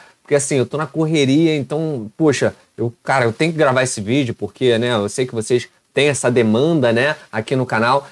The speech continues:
então eu falei, cara, eu vou gravar, vou ver, vai ser tudo aqui, ó, no Se Vira nos Trinta. Beleza, galera? Então fica ligado aí, eu vou falar tanto do edital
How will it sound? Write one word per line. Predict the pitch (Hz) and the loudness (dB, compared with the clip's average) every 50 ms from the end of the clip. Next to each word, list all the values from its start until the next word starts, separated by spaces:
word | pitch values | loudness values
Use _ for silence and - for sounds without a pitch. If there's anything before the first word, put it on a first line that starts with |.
| _ _ | _ _
então | 127 117 117 135 | -6 -2 0 -2
eu | 135 | 0
falei, | 135 139 127 120 | 2 0 0 0
cara, | - 135 117 110 | 2 2 2 2
eu | 110 | 2
vou | 104 131 156 | 2 2 2
gravar, | 165 165 139 120 107 120 127 139 | 2 2 2 2 2 2 2 2
vou | 139 131 131 120 | 2 2 0 -2
ver, | 98 101 113 139 151 170 160 | 0 0 0 2 2 2 0
vai | 151 131 131 135 127 | 0 0 0 0 0
ser | - - 160 | 0 -2 -2
tudo | - - 190 208 226 | 0 2 4 4 4
aqui, | 214 220 - 180 | 4 4 2 4
ó, | 151 127 - - - - _ | 4 4 2 0 -4 -12 _
no | - 160 175 | -2 -2 -2
Se | 170 - - 180 151 | -2 2 2 2 4
Vira | 135 147 156 151 160 | 4 4 4 4 4
nos | 175 196 190 | 4 2 2
Trinta. | - 165 151 - 185 175 - - - _ _ _ _ | 2 2 2 2 0 -2 -6 -10 -14 _ _ _ _
Beleza, | - 131 165 185 190 196 226 240 220 226 | -2 2 4 4 6 6 6 4 4 4
galera? | 214 196 180 151 131 113 - - - _ | 4 4 4 4 2 2 0 -4 -12 _
Então | _ 160 151 143 135 - | _ -4 -4 -4 -2 0
fica | 208 226 220 247 | 0 2 2 4
ligado | 226 208 190 202 190 175 | 4 4 4 4 4 4
aí, | 156 160 | 6 6
eu | 180 180 | 6 4
vou | 160 165 | 2 0
falar | - - 156 147 | 0 0 0 0
tanto | 147 - - 214 233 220 | 0 0 -2 -2 0 2
do | - 214 | 2 2
edital | 185 180 190 185 - 151 135 117 101 - - | 2 2 -2 0 2 2 4 2 2 -2 -6